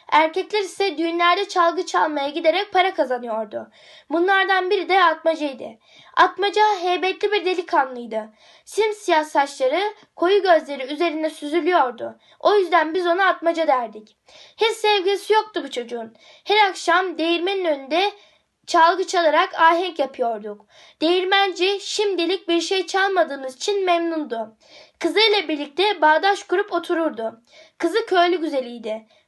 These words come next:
Bu kızın yuvarlak yüzü ve uzun örgülü saçları vardı. Ama hep üzgündü. Bu kız sakattı.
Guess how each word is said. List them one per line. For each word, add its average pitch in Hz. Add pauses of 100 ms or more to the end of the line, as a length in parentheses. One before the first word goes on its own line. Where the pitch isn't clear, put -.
Bu 403
kızın 339
yuvarlak 311
yüzü 302
ve 277
uzun 294
örgülü 330
saçları 330
vardı. 320 (300)
Ama 339
hep 453
üzgündü. 285 (460)
Bu 440
kız 403 (380)
sakattı. 339